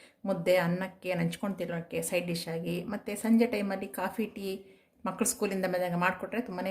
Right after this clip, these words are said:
ಖುಷಿಯಾಗಿ ಮನೆಯವರೆಲ್ಲ ಖುಷಿಯಾಗಿ ತಿಂತಾರೆ. ಖಂಡಿತ ಇದನ್ನು ನೂರು ನಿಮಿಷಗಳಲ್ಲಿ ಮಾಡ್ಕೋಬೋದು, ನಾವು ತುಂಬ ಏನು ಟೈಮ್ ತಗೊಳ್ಳಲ್ಲ ಇದು. ನೀವು ಕೂಡ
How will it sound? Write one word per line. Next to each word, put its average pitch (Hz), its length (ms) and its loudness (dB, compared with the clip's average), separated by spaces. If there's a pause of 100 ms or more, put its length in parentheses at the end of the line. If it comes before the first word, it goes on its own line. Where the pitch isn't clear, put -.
(120)
ಖುಷಿಯಾಗಿ 185 420 0 (340)
ಮನೆಯವರೆಲ್ಲ 180 420 0 (200)
ಖುಷಿಯಾಗಿ - 400 -4
ತಿಂತಾರೆ. 175 340 -4 (400)
ಖಂಡಿತ 247 280 8 (220)
ಇದನ್ನು 226 260 4 (160)
ನೂರು 254 260 4
ನಿಮಿಷಗಳಲ್ಲಿ 254 580 8
ಮಾಡ್ಕೋಬೋದು, 185 480 -2
ನಾವು 233 160 0
ತುಂಬ 196 140 -4 (140)
ಏನು 233 180 4
ಟೈಮ್ 190 220 2
ತಗೊಳ್ಳಲ್ಲ 170 420 -2
ಇದು. 254 140 -2 (440)
ನೀವು 208 200 2
ಕೂಡ 196 100 -4